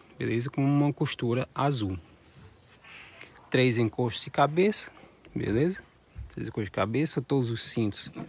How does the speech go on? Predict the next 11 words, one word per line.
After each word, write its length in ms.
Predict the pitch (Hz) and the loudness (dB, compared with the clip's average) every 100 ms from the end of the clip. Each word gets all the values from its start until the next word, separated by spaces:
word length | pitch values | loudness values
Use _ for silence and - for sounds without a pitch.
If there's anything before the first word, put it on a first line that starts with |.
| - - - - - | -14 -20 -20 -20 -10
com, 340 | 123 120 113 110 - - _ _ _ _ _ _ - | -2 0 0 -2 -8 -20 _ _ _ _ _ _ -10
é, 380 | - 104 98 98 - _ _ - - - - - | -2 0 0 -2 -8 _ _ -20 -20 -20 -20 -6
posicionamento 720 | 117 117 - - 117 110 98 - | -2 0 2 4 6 6 2 -2
de 120 | 101 | -8
três 260 | 135 156 | 0 0
pontos. 560 | 127 - 123 185 - - _ - - - - - - - - - _ - _ _ _ _ _ - | 0 0 0 0 -4 -12 _ -20 -20 -10 -10 -10 -20 -20 -20 -20 _ -20 _ _ _ _ _ -4
Iso 460 | 151 135 123 107 - _ _ _ _ _ _ _ _ _ _ _ _ | 0 2 2 0 -4 _ _ _ _ _ _ _ _ _ _ _ _
fix 600 | - - 165 - - - - | -8 -2 0 0 -4 -4 -6
aqui 420 | 107 - 123 113 - - - - _ _ - _ - | -6 -4 -4 -4 -8 -18 -18 -18 _ _ -20 _ -8
nas 380 | 113 113 117 107 | -2 0 2 0
extremidades 840 | - 113 107 110 135 185 - - | -4 -4 -2 0 0 0 -4 -10